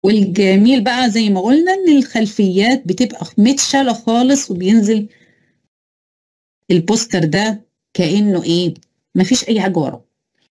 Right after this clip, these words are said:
وبعمل له download واستخدمه زي ما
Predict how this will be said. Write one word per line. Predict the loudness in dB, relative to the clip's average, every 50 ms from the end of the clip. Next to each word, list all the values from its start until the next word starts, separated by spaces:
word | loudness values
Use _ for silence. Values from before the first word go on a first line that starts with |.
| _ _ _ _ _ _ _ _ _ _ _ _ -2
وبعمل | 0 0 2 2 2 2 2 2 2
له | 0 0
download | 0 0 0 0 2 2 2 2 2 2 2 0 0 0
واستخدمه | -2 -2 -2 -2 -4 -6 -4 -2 0 2 2 2 0 0 -4 -10 _ _ _ _ -2
زي | 0 0 2 0 0
ما | 0 0 0 -2 -4 -6